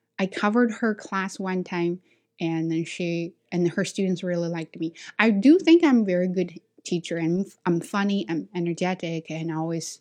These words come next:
use simple examples to explain complicated things, right? So I, I do believe I'm a good teacher. So t-, students like me. Surprise! No. Uh, they all liked me.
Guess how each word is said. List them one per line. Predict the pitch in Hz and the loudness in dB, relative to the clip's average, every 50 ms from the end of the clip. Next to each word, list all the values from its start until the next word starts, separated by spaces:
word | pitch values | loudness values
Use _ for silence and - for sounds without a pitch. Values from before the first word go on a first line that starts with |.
| _ _ | _ _
use | 180 165 160 156 - | -8 -6 -6 -6 -6
simple | - 175 160 - 165 156 | -6 -8 -8 -8 -10 -12
examples | 151 - - 170 156 165 - - 185 - | -14 -12 -10 -10 -8 -8 -10 -12 -14 -16
to | - - 160 - - | -14 -12 -12 -12 -12
explain | 165 - - - 170 165 160 160 | -14 -16 -10 -6 -4 -2 -2 -2
complicated | - - 196 185 - 202 - 170 160 160 165 | -4 -6 -10 -8 -8 -8 -8 -6 -6 -6 -4
things, | 165 180 175 208 247 - - - - | -4 -2 -2 -2 -4 -4 -8 -12 -8
right? | 170 160 165 170 - | -6 -4 -4 -4 -6
So | - - 156 156 - - _ _ _ - - - - - - _ - | -6 -6 -6 -6 -6 -10 _ _ _ -20 -20 -20 -20 -20 -10 _ 0
I, | 208 220 196 190 - - | 2 2 2 0 -2 -2
I | 208 | 0
do | 202 190 226 240 | 2 2 2 2
believe | 247 269 254 240 226 208 | 4 4 4 4 2 2
I'm | 202 180 170 | 0 -2 -2
a | 165 151 | -2 -2
good | 156 - - - - | -4 -6 -10 -12 -10
teacher. | - - - - - 123 - - _ - - - - - _ - | -10 -10 -10 -10 -10 -14 -14 -16 _ -20 -20 -20 -20 -20 _ -8
So | - - 208 196 - 202 214 214 - - - - | -4 -2 -2 -2 -4 -6 -10 -16 -18 -20 -16 -12
t-, | - - - 180 | -10 -8 -6 -6
students | - - - 185 190 208 208 - - | -4 -2 0 0 2 2 0 0 -2
like | 180 190 196 233 311 311 - - | -2 0 2 2 2 2 0 -2
me. | - - - - _ _ _ _ _ | -6 -6 -6 -10 _ _ _ _ _
Surprise! | - - _ - 381 381 359 330 320 330 330 339 349 - - - - _ _ _ _ _ _ _ - | -20 -16 _ 0 2 2 4 4 4 6 4 4 2 -2 -12 -18 -20 _ _ _ _ _ _ _ 6
No. | 240 226 196 165 - 147 143 - - - - - - - - - - - | 6 6 6 6 2 0 -4 -10 -10 -12 -16 -20 -20 -20 -20 -20 -12 -8
Uh, | - 190 190 190 185 185 185 _ _ _ _ | -4 -2 0 0 0 -2 -4 _ _ _ _
they | - 349 | 2 4
all | 415 440 330 | 4 6 6
liked | 240 196 185 - - | 6 6 4 2 0
me. | 170 170 190 233 240 | 0 2 2 0 -4